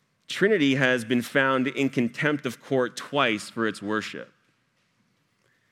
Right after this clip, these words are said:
The first time cost them eighty-three thousand dollars. The second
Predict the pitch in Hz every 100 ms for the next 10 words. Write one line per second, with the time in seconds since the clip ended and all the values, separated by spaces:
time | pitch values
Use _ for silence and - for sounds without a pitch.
0 | _ _ _ _ _ _ 120 - 190 190
1 | 185 151 - 147 143 143 143 135 - 147
2 | 156 156 143 135 139 135 135 113 117 127
3 | 120 113 104 95 92 71 - - - -
4 | - _ _ _ _ _ _ _ _ _
5 | _ _ _ _ _ _ _ _ _ _
6 | _ _ _ - 127 - 190 220 - 127
7 | 120